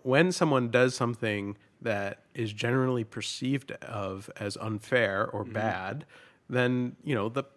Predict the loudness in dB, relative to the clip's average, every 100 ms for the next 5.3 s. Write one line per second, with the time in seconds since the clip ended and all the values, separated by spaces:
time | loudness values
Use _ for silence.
0 | -8 -6 -4 -6 -4 -4 -6 -4 -4 -2
1 | -6 -4 -6 -6 -6 0 0 2 0 0
2 | 0 -2 -4 -6 -6 -4 -4 -4 -6 -4
3 | -2 -2 -2 -4 -6 -6 -2 -2 -4 -12
4 | -10 -8 -6 -4 -4 -2 -4 0 0 2
5 | -2 -4